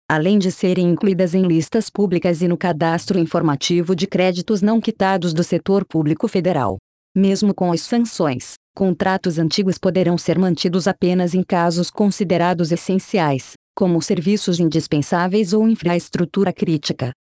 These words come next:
A portaria ainda prevê o compartilhamento de informações fiscais com estados e municípios, além da divulgação de listas públicas de devedores.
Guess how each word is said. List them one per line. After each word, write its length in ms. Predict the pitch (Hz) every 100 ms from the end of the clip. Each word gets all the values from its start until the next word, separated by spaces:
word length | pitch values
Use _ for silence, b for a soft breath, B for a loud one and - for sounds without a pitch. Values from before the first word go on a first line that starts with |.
| _ _
A 60 | 180
portaria 640 | - 180 175 147 165 175
ainda 300 | 160 170 165
prevê 360 | 156 220 165 180
o 140 | 170
compartilhamento 880 | 180 180 180 175 - 196 208 170 165
de 120 | 165 160
informações 680 | 160 170 147 - 214 214
fiscais 480 | - 131 - 151 147
com 260 | - 254 277
estados 600 | 254 - 208 196 202 190
e 20 |
municípios, 800 | 190 190 - 196 185 143 123 - _ -
além 320 | 156 196 202
da 120 | 180
divulgação 640 | 170 180 180 202 - 160
de 120 | 170 180
listas 480 | 160 175 - 220
públicas 540 | - 208 180 170 247 185
de 140 | 208
devedores. 720 | 214 190 175 156 127 113 -